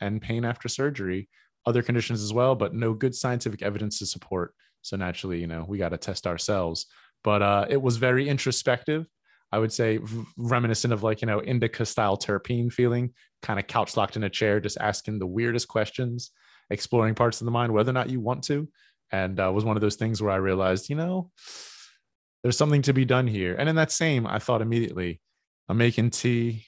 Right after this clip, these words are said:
I'm just putting plants that have a lot of terpene content into hot water at decarboxylation temperature.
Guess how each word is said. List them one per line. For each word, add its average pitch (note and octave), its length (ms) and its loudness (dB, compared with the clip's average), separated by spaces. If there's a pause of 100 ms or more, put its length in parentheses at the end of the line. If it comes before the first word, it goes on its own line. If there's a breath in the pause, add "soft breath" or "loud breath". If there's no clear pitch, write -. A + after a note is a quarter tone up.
(120)
I'm G2 100 -6
just - 280 -2
putting G#2+ 300 2
plants - 680 -2
that F2+ 100 -2
have G#2 180 -2
a G2+ 40 -2
lot G2 180 0
of F2+ 80 -4
terpene A2+ 420 -2
content A2+ 520 -4 (460)
into F#2 240 -2
hot A#2 260 0
water A2 540 2
at G2+ 180 -4
decarboxylation G#2 840 2
temperature. G#2 640 2